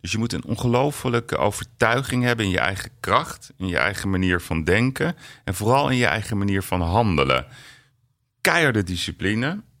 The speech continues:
dat is ook een bijzaak van ondernemerschap. Mensen denken altijd: "Ja, het is even iets bedenken en dan komt het." Nee,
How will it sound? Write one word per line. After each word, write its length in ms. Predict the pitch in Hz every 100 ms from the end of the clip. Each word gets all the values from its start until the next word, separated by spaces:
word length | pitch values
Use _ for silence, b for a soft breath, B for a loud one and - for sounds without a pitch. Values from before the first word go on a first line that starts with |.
| _ -
dat 240 | 101 -
is 200 | - -
ook 220 | - 95 117
een 240 | 117 104
bijzaak 500 | 107 107 104 107 107
van 160 | - 95
ondernemerschap. 800 | 101 101 98 98 98 - 123 -
Mensen 340 | 95 92 -
denken 280 | 90 90 76
altijd: 460 | 80 80 95 85 -
"Ja, 180 | 85
het 100 | 85
is 100 | 82
even 420 | 85 85 - 87 85
iets 140 | 85
bedenken 460 | 87 87 87 82 87
en 60 |
dan 120 | 80
komt 260 | 80 95 95
het." 140 | 101
Nee, 300 | 85 78 65